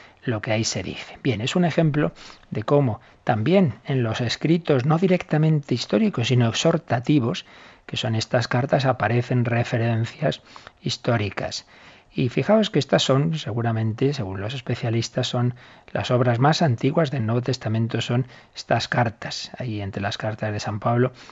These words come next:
están los primeros escritos que sitúan en torno, bueno, aquí siempre los autores discuten, unos los ponen un poquito antes, un, otros un poquito después, pero más o menos en torno a los años cincuenta, es decir,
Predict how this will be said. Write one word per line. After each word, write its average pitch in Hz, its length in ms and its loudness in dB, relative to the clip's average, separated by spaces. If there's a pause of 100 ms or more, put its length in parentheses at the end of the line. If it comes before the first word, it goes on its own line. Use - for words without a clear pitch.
(120)
están - 240 -4
los 117 160 0
primeros - 540 -6
escritos 135 640 0
que 98 240 -8 (420)
sitúan 170 560 4
en 147 180 0
torno, 117 300 -2
bueno, 101 180 -6
aquí - 180 -6
siempre 110 260 -6
los 104 160 -4
autores 101 380 -6
discuten, 131 560 -2
unos 104 220 -2
los 113 100 -8
ponen 92 220 -8
un 92 40 -8
poquito 95 340 -6
antes, 139 380 0
un, 113 220 -2
otros - 320 -8
un 104 100 -8
poquito 107 340 -6
después, 117 360 0
pero 123 320 -4
más 165 200 4
o 127 60 2
menos 120 260 0 (400)
en 110 180 -2
torno 117 280 -2
a 110 40 0
los 101 200 -4
años 123 320 2
cincuenta, 131 540 2
es 135 60 0
decir, 127 300 -2